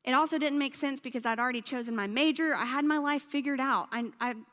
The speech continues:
I felt like I knew what I was gonna do. And another reason it didn't make sense is, again, what I've already hit on is I just felt so broken and so damaged. I didn't think that God wanted to use me or that he had any interest in using me.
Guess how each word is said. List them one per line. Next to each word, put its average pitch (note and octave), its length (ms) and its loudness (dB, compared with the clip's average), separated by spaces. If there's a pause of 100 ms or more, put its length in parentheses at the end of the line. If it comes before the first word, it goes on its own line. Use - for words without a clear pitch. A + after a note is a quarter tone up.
I B3 80 -4
felt B3 160 -2
like C#4 140 -4
I C4+ 60 -2
knew B3+ 180 -2
what C4 100 -6
I C4 60 -4
was B3 100 -8
gonna A#3+ 200 -6
do. A#3 440 -8 (880)
And C4+ 140 2
another D#4+ 280 2
reason D4+ 220 2
it C#4 100 2
didn't B3+ 160 -2
make C4 160 -2
sense C4+ 280 -6
is, C4 100 -4
again, D4 360 2
what B3 100 0
I've B3 100 0
already C4 200 -2
hit D4 180 0
on C4+ 180 0
is A#3 200 -8 (120)
I B3+ 80 -6
just D#4 240 -8
felt D#4 240 -4
so C#4 120 0
broken A3 680 -4
and A#3 140 -4
so C4 160 -4
damaged. A3 560 -4
I A#3+ 60 -4
didn't C4 400 -2
think B3+ 220 -8
that G#3 160 -8
God G#3 420 0
wanted B3+ 380 -2
to D#4 100 -2
use D4 280 -2
me D4+ 240 2
or A3 360 -4 (480)
that A#3 80 -2
he A3 240 -4
had A#3 200 -4
any C4 220 0
interest A#3 400 -6
in A3 160 -6
using G3+ 360 -6
me. D3 200 -10